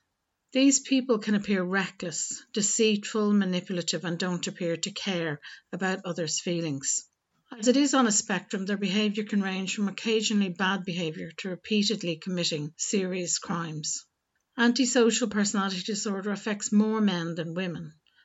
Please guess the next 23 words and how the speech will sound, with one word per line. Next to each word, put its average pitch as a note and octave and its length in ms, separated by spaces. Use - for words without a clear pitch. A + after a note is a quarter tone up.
The A3+ 60
person G3+ 580
is F#3+ 140
also F#3 340
three A3+ 280
times F#3 360
more F3 140
likely E3+ 340
to F3 160
engage E3+ 460
in F3 120
drug F3+ 360
and F3 100
alcohol E3+ 400
misuse. D#3 640
They G#3+ 80
have A3 220
an G#3 100
increased G#3 520
risk F#3+ 380
of F3+ 140
dying F3+ 320
prematurely G#3 800